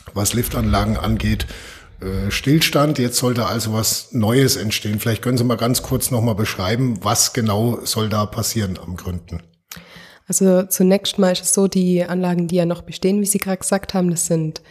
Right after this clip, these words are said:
Speaker 2: sieben Stück. Ähm, die sind alle einfach veraltet und dieselbetrieben.
Speaker 1: Mhm.
Speaker 2: Die möchten wir alle abbauen, also ausnahmslos, und die Bereiche dann auch renaturieren.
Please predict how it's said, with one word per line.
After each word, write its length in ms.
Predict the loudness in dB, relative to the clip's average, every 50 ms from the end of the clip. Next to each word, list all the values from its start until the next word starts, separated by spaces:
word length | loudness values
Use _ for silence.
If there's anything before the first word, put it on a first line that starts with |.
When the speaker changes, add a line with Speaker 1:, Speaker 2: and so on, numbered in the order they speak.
| -20 -20 -20 -20 _
Speaker 2:
sieben 300 | -4 2 4 4 4 4
Stück. 440 | 2 2 0 0 0 0 -4 -14 -14 -16 -18 -18 -20 _ _ _ -2
Ähm, 460 | 0 0 2 2 0 0 0 -2 -2
die 100 | -2 -4
sind 420 | 0 2 2 2 2 2 0 -6 -10 -14 -20 -20 -10
alle 500 | -2 0 2 2 4 4 4 4 2 0 -6 -12 -10 -4
einfach 280 | -2 -2 -2 -2 -4
veraltet 760 | -2 -2 -2 -2 0 0 -2 0 0 0 0 0 0 -2 -4 -4
und 680 | -4 -4 -2 0 0 0 0 0 -2 -2 -4 -2 0
dieselbetrieben. 840 | 0 0 2 0 0 0 -2 -4 -2 0 0 0 0 0 -4 -6 -8 _ _ -16 -10 -6
Speaker 1:
Mhm. 260 | -4 -4 -2 -4 -4 -6 -10 0 4
Speaker 2:
Die 80 | 6 6
möchten 280 | 6 6 4 2 2 2
wir 140 | 2 2
alle 220 | 2 2 2 2 0
abbauen, 500 | -2 -6 -6 _ -4 -2 -2 -2 -4 -4
also 300 | -6 -4 -4 -4 -4 -6
ausnahmslos, 920 | -6 -6 -8 -6 -6 -6 -6 -6 -6 -4 -4 -2 -2 0 0 -2 -2 -4 -8 -14 -20 -18 -20 -20 -20 _ -2
und 320 | 2 4 4 4 4 2
die 80 | 2 2
Bereiche 420 | 4 2 2 2 0 0 0 -2
dann 220 | -2 -2 -2 -2 -2
auch 160 | -4 -2 -2
renaturieren. 840 | -2 -2 -2 -2 -4 -6 -8 -6 -4 -2 -2 0 0 -2 -4 -8